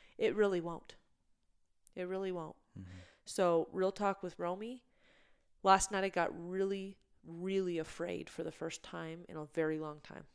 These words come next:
Speaker 2: Mm-hmm.
Speaker 1: Terrified.
Speaker 2: Yeah.
Speaker 1: I went to sleep thinking to myself, for the first time in, at forty-one, I'm going to admit to myself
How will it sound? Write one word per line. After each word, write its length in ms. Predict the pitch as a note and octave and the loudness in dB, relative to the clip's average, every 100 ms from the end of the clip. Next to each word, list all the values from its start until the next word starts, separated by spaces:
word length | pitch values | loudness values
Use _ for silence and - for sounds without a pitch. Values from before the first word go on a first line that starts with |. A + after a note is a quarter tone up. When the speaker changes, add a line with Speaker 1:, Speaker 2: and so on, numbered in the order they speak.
| _ _ - | _ _ -14
Speaker 2:
Mm-hmm. 200 | G2 F#2+ F#2+ _ _ _ - | -12 -12 -16 _ _ _ -12
Speaker 1:
Terrified. 560 | - G3+ D#3+ - - - _ _ _ | 0 4 4 0 -10 -14 _ _ _
Speaker 2:
Yeah. 120 | G#2 G2 - _ _ _ _ _ _ _ _ | -16 -16 -20 _ _ _ _ _ _ _ _
Speaker 1:
I 80 | E3+ | -4
went 200 | F3 F#3 | -4 -4
to 100 | F#3 | -4
sleep 500 | - - G#3 F#3+ - - _ _ _ _ _ _ - | -2 -2 -2 -4 -6 -18 _ _ _ _ _ _ -20
thinking 480 | - G#3+ G#3 A3+ G#3+ | -4 -4 -2 -6 -6
to 120 | G#3 | -6
myself, 800 | F#3+ F#3 - F3+ D3+ - - - _ _ _ _ _ _ _ _ _ _ _ _ _ _ _ _ _ _ _ _ _ _ _ | -6 -4 -2 0 0 -6 -20 -20 _ _ _ _ _ _ _ _ _ _ _ _ _ _ _ _ _ _ _ _ _ _ _
for 160 | - G#3+ | -6 -4
the 80 | F3 | -4
first 400 | - G#3+ A3+ - | 2 2 2 -2
time 680 | - A#3+ A3 F3 E3 F3+ - _ - | -4 -2 -2 -4 -6 -12 -20 _ -12
in, 260 | F3 F3 - | -10 -10 -8
at 140 | G#3 F3+ | -4 -4
forty-one, 760 | - G#3 F#3+ F#3+ F3+ D#3+ D#3+ - _ _ - | 0 0 0 0 0 -2 -6 -16 _ _ -8
I'm 140 | - E3+ | -6 -2
going 280 | F#3 F3+ F3 | 0 0 -2
to 180 | - F3+ | -2 -2
admit 360 | D#3 E3 - | -2 -4 -6
to 80 | - | -6
myself 580 | G3 G3 - A3+ C#4 - | -6 -6 -4 -4 -4 -6